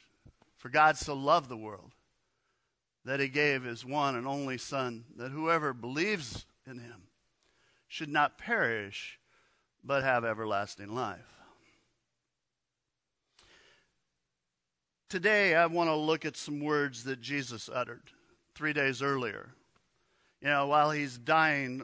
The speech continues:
on, on the cross, they, we, we've been looking at different words, words that are profound, that I, I believe are life-giving, that have deep implications in our life, words that really are beyond words, you know.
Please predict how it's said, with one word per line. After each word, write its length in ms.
on, 220
on 180
the 100
cross, 680
they, 220
we, 140
we've 440
been 140
looking 380
at 240
different 360
words, 380
words 320
that 160
are 100
profound, 920
that 200
I, 320
I 60
believe 420
are 180
life-giving, 880
that 200
have 340
deep 420
implications 1080
in 100
our 220
life, 300
words 420
that 120
really 300
are 160
beyond 340
words, 640
you 120
know. 180